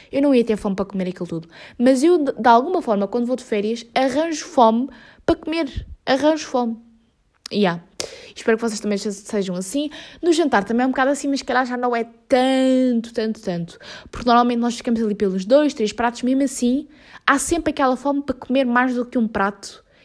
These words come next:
E, eh, para experimentar cenas diferentes, estão a ver? Eu já sou aquela pessoa que normalmente come dois pratos, mas é dois pratos da mesma comida. Ali é o comer a maior parte das coisas, a ma-, não,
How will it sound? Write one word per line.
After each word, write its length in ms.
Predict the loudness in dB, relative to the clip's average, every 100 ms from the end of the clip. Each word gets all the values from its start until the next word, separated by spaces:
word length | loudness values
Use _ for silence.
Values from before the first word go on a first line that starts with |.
| -18
E, 240 | -10 0
eh, 80 | 0
para 180 | 2 -2
experimentar 540 | -2 -2 0 0 -2
cenas 240 | -2 -2 -2
diferentes, 380 | -2 -4 -6
estão 160 | -6 -4
a 20 |
ver? 180 | -4 -4 -8 -18 -6
Eu 180 | 2 4
já 160 | 6 4
sou 160 | 2
aquela 240 | 0 2 0
pessoa 240 | 0 -2
que 60 | 0
normalmente 460 | -2 0 -2 -6 -16 _ -2
come 260 | 2 2
dois 300 | 2 0 0
pratos, 360 | -2 -4 -4 -6
mas 140 | -4
é 60 | -4
dois 220 | -2 -4
pratos 320 | -2 -6 -6
da 100 | -6
mesma 260 | -4 -2 -4
comida. 460 | -4 -4 -2 -4 -10 _ _ _ _ _ _ _ -4
Ali 380 | 0 4 2 0 -4 -20 -10 0
é 260 | 4 4 2
o 180 | -10 -14 _ -6
comer 580 | 0 4 6 6 6 2 -8 -20 -2
a 300 | 2 4 4
maior 300 | 2 0 -2 -8 _
parte 240 | -2 0
das 120 | -2 -2
coisas, 260 | -2 -4 -4 -6 0
a 100 | 2
ma-, 420 | 2 2 0 -2
não, 160 | -4